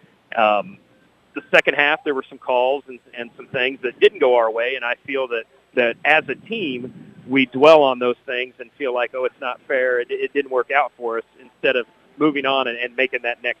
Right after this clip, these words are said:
play. And I thought, you know, Florida did a nice job there in that second half. I mean, they were getting under our skin and, and doing some things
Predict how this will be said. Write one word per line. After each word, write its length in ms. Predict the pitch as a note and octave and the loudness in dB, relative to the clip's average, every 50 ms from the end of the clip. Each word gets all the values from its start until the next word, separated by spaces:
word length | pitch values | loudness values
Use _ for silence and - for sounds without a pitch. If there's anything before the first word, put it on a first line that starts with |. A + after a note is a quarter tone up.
| _ _ - | _ _ -4
play. 280 | C#3+ C3+ A#2+ A2+ A2 | -2 0 0 0 -2
And 80 | G#2+ A2+ | -2 -2
I 120 | C3 D3+ | -2 -2
thought, 280 | - - F3+ C#3+ C3 - _ _ _ _ _ _ _ | 0 2 2 2 2 0 _ _ _ _ _ _ _
you 80 | - C3+ | -4 -2
know, 180 | B2 D#3+ D#3 - _ | -2 -2 -2 -4 _
Florida 360 | - F3+ F3+ F3 D#3+ C#3 D3 | 0 2 2 2 2 2 0
did 40 | C3 | -4
a 60 | C3 | -4
nice 220 | B2 B2+ C3+ C3+ C3 _ - | -4 -6 -6 -8 -8 _ -4
job 220 | D3+ C3 B2+ - | -2 -2 0 0
there 100 | B2+ B2+ | 0 -2
in 80 | B2 B2 | -2 -2
that 140 | A#2+ A#2+ _ - | -6 -8 _ -6
second 220 | D3 C3 - B2+ A#2 | -6 -6 -6 -6 -8
half. 300 | B2+ C#3 C#3+ C3+ B2 - | -6 -6 -6 -6 -8 -10
I 80 | C3+ C3 | -12 -12
mean, 160 | B2+ B2 A#2 | -10 -6 -4
they 100 | C3+ D#3+ | -2 -2
were 80 | D#3+ D#3 | -2 -2
getting 220 | C3 D#3 D3+ - | -4 -4 -6 -4
under 240 | C3+ C#3 C#3 C3+ B2 | -4 -4 0 0 0
our 100 | A2+ A2 - _ _ | 0 -2 -4 _ _
skin 260 | - - D3+ D3 C#3+ | -8 -6 -4 -4 -2
and, 120 | C3 A#2+ A#2+ | -4 -6 -6
and 200 | B2+ - - - | -6 -8 -4 0
doing 300 | - F#3+ A3+ A#3+ G#3 - | 2 2 2 2 -2 -4
some 140 | - E3+ C#3 | -6 -8 -6
things 240 | - D#3+ C#3+ C3+ | -4 -4 -4 -4